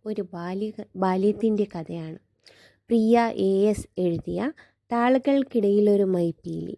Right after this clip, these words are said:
എന്ന ഹൃദയസ്പർശിയായ കൃതി. ഒരസുഖം പിടിച്ചു നിർത്തിയ കുഞ്ഞിൻ്റെ ലോകം. അവളുടെ ചെറു ലോകത്തിലേക്ക് കയറി വന്ന ഒരു നീലകണ്ഠൻ.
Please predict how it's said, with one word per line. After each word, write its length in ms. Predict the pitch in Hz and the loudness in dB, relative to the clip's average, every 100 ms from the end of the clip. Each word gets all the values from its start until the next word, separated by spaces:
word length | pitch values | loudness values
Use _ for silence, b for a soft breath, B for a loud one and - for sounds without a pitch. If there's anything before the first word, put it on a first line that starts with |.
| _ | _
എന്ന 160 | 175 175 | -8 -8
ഹൃദയസ്പർശിയായ 1300 | 170 196 190 226 247 - - 226 - - 214 175 170 | -6 -6 0 0 0 -2 -2 -2 -2 -4 -2 -2 -4
കൃതി. 420 | 160 - 156 - - _ _ b b b - | -8 -14 -18 -18 -20 _ _ b b b 2
ഒരസുഖം 600 | 220 226 180 - 202 240 240 | 4 4 0 -4 0 2 4
പിടിച്ചു 340 | 214 185 - | 2 2 0
നിർത്തിയ 460 | 214 190 - - 190 180 | 0 0 -4 -8 -6 -8
കുഞ്ഞിൻ്റെ 560 | - 220 214 247 247 240 | -4 -2 2 4 4 4
ലോകം. 380 | 175 151 _ - _ _ _ _ - | 0 -6 _ -20 _ _ _ _ -10
അവളുടെ 380 | 214 262 254 294 | 0 2 4 2
ചെറു 400 | - 262 233 285 | 2 2 4 6
ലോകത്തിലേക്ക് 760 | 294 220 202 208 202 185 190 | 6 4 0 -2 -2 -4 -6
കയറി 440 | 185 196 180 196 220 | -8 -4 -2 0 -2
വന്ന 340 | 180 170 170 - - | -2 -4 -8 -12 -6
ഒരു 160 | 202 | -2
നീലകണ്ഠൻ. 760 | 269 233 190 202 202 175 160 | 2 2 2 0 0 -4 -6